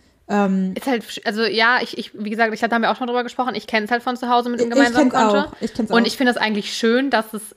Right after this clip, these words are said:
Speaker 2: dass es geteilt wird, weil es ja meistens so ist, dass, also nicht, muss vielleicht auch nicht sein, aber oft ist es ja so, dass einer nun mal eine,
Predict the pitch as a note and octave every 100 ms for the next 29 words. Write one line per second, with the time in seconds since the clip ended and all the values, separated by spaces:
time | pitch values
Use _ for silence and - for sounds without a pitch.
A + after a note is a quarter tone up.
0 | _ - G#3 G3 - F#3 - G3+ A#3+ A#3+
1 | C4+ C#4+ G#3 G#3 G3+ - - _ _ _
2 | G#3+ G#3+ A#3 G#3+ A3 C4+ C#4+ C4+ - A3+
3 | B3 - G3 G3+ - - _ _ _ G3
4 | F3 F3 - F3 F3+ A3+ A#3 G3 E3+ E3
5 | E3 - A3 A3+ F#3 - A3+ A3 G#3 G3+
6 | F#3+ F#3 - G3 A3 G#3 F#3+ F#3+ F3+ E3+
7 | E3